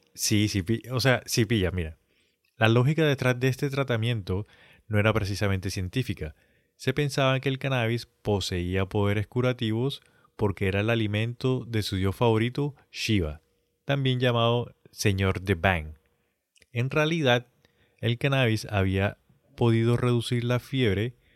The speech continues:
porque su ingrediente activo, el T H C, actúa sobre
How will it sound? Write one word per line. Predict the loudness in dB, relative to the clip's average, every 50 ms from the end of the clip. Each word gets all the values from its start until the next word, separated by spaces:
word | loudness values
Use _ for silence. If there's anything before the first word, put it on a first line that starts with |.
| _ _ _ _
porque | -2 -2 0 0 0 0
su | 0 0
ingrediente | -2 -2 0 0 0 0 0 -2 -2 -2 -2
activo, | -2 -2 -6 -4 -2 0 2 2 2 2
el | 0 0 -2
T | -2 0
H | 0 0 0 -2 -2
C, | -2 -2 -2 -2 -4 -8 _ _ -20 _ _ -2
actúa | -2 -2 -2 -2 0 0 2 2 2
sobre | 0 0 0 0 0 0 0 -2 -6